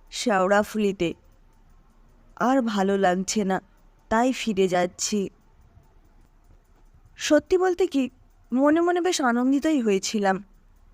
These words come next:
এতটা পথ একা একা যাওয়া, খুব ভয়ও পাচ্ছিলাম। এই তো সোনায় সোহাগা হলো, একেবারে বাড়ি পর্যন্ত দুজন চলে যাব, কোনো অসুবিধা হবে না।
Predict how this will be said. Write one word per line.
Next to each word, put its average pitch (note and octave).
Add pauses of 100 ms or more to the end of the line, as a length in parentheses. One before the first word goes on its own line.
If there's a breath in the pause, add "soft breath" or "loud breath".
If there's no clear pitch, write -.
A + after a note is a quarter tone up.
(120)
এতটা E4
পথ A3 (340)
একা C4+
একা E4+
যাওয়া, D4+ (420)
খুব C4
ভয়ও A#3+
পাচ্ছিলাম। G#3 (800)
এই E4+
তো F#4
সোনায় D4
সোহাগা A3+
হলো, G#3+ (720)
একেবারে F4+
বাড়ি C#4
পর্যন্ত D#4+ (120)
দুজন B3
চলে G#3+
যাব, G3+ (880)
কোনো F4
অসুবিধা B3+
হবে G#3
না। F#3+